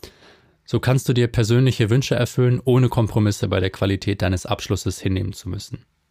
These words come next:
Auch die Ausstattung und die Philosophie ausländischer Business Schools unterscheidet sich teilweise deutlich von den deutschen Universitäten. Es wird sehr viel mehr Wert auf Praxisanwendung und kleine Gruppengrößen gelegt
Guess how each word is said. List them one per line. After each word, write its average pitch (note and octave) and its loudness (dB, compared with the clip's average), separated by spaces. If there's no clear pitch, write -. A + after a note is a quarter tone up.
Auch B2 0
die C3+ 0
Ausstattung C#3 0
und C3+ 0
die B2 0
Philosophie A#2+ 0
ausländischer G#2 -2
Business G#2 -2
Schools B2 -2
unterscheidet A#2 0
sich G#2+ -4
teilweise A2 0
deutlich G#2+ 0
von G#2 -2
den G2+ 0
deutschen G#2 -2
Universitäten. G2 -4
Es G2+ -4
wird G#2+ -2
sehr A#2+ 0
viel C3 0
mehr A#2 2
Wert G#2+ 0
auf G#2 -6
Praxisanwendung A#2 0
und G#2 -4
kleine A2 0
Gruppengrößen G2+ -2
gelegt G#2 -2